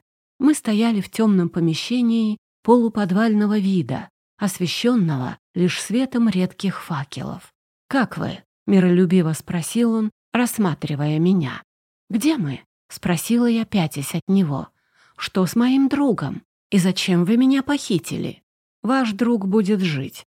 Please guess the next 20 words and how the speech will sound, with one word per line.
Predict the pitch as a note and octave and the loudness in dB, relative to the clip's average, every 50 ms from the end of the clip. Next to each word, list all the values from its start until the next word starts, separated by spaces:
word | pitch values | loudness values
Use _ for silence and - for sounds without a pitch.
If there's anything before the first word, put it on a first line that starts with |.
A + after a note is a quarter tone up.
| _ _ - | _ _ -6
равнодушно | - F3+ F3+ D#3+ F3 F3+ F3+ D#3 F3+ E3+ - - - E3 | -2 0 2 4 4 2 2 2 0 0 0 -2 -2 -2
ответил | D#3+ D3+ - F#3+ A#3 A#3+ A#3 - F3 D3+ C#3 | -2 -2 -2 -2 -2 -2 -2 -4 -4 -4 -4
он, | C3 A#2+ G#2 - - _ _ _ _ _ | -4 -6 -6 -8 -12 _ _ _ _ _
не | - A#3 | 0 0
сводя | A3 - A#3+ A#3+ A#3 G#3 C4 C4 | 2 2 2 2 2 2 2 0
с | B3+ - | 0 0
меня | A3+ A3 A3 A3 A3 A3 | 2 2 2 2 2 0
глаз. | F#3 E3 F3+ C#3 B2+ - - - - _ _ _ _ _ _ _ - | -2 -2 -4 -4 -4 -8 -12 -16 -20 _ _ _ _ _ _ _ 0
"Меня | - B3 C4 D4 D4 C#4 | 2 4 4 4 4 2
интересует | C4 B3 - B3 A#3+ A#3 A3+ - - A#3+ A#3 A3+ | 2 0 2 0 0 0 0 0 0 0 0 0
ваше | - E3+ F#3 G#3+ A#3 A3+ - - D#3 | 0 0 0 0 0 -2 -4 -8 -8
самочувствие. | C#3+ - D#3+ D3+ D#3 D#3 - - - C#3 A#2+ - - - - - - - - - _ _ _ _ - | -6 -4 -2 -2 -2 -2 -4 -6 -8 -8 -8 -10 -12 -12 -12 -12 -12 -12 -16 -20 _ _ _ _ -4
Вы | - F3 F3 F3+ E3+ | 0 2 4 4 4
бледны". | D#3 F#3 G#3+ B3 B3+ B3 A3 E3+ D3 D3 D#3 E3 _ _ _ _ _ _ _ _ | 4 2 2 2 2 2 2 2 2 0 -2 -6 _ _ _ _ _ _ _ _
"Вы | - E3 F3 G3 | -4 -2 -2 -2
кто | F#3+ - - A#3 A3+ | -2 -2 -2 -2 0
такой?" — | A3 A#3+ A#3 A#3 - - C#4 A#3+ F3+ D3+ D3 _ _ _ _ _ _ | 0 0 -2 -2 -2 0 0 0 0 -2 -6 _ _ _ _ _ _
повысила | - G3 G3+ F3 G3 F3+ - - G3 F3 F3+ | -2 0 2 2 2 2 0 0 -2 0 0
голос | F#3 E3 E3+ G3+ F#3+ D#3+ C3 C3 - - | 0 0 0 2 2 0 0 -4 -6 -8
я. | - - C#3 - - | -10 -10 -10 -10 -10